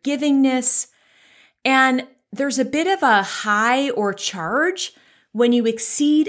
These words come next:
expectations and become relied on or needed.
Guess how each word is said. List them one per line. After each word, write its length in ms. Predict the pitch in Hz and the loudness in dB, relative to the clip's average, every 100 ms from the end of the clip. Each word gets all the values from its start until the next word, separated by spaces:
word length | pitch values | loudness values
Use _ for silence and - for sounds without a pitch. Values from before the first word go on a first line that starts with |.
| - | 0
expectations 1200 | 247 - 247 226 226 202 190 - 185 180 175 - - - - | -2 -2 -2 -2 -2 -2 -2 -2 -4 -4 -4 -6 -12 -20 -6
and 180 | 208 208 | 0 2
become 400 | 214 208 214 214 | 0 0 0 2
relied 480 | 196 185 185 214 233 | 0 0 2 2 2
on 320 | 240 233 240 | 2 2 0
or 220 | 233 196 | -4 -6
needed. 560 | 190 190 196 170 - | -4 -2 -4 -4 -6